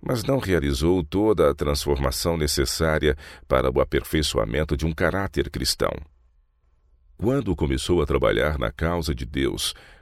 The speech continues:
você era mais humilde, disposto a ser aconselhado e instruído. Porém, quando começou a ter sucesso em certa medida,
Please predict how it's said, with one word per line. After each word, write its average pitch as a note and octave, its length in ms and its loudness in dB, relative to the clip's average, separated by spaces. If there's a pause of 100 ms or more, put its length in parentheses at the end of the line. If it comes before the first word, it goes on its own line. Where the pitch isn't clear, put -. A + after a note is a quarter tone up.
você D2+ 320 0
era A2+ 220 2
mais F2+ 340 -2
humilde, F#2 640 -2
disposto E2+ 680 0
a - 20 -2
ser - 180 -2
aconselhado D2 1040 -2
e C2 60 -2 (100)
instruído. - 720 -4 (760)
Porém, C3+ 360 2
quando F#2 280 2
começou D2+ 460 2
a C#2 60 2
ter D#2 160 0
sucesso E2 640 -2
em B1+ 80 -2
certa D2+ 400 0
medida, B1+ 520 -2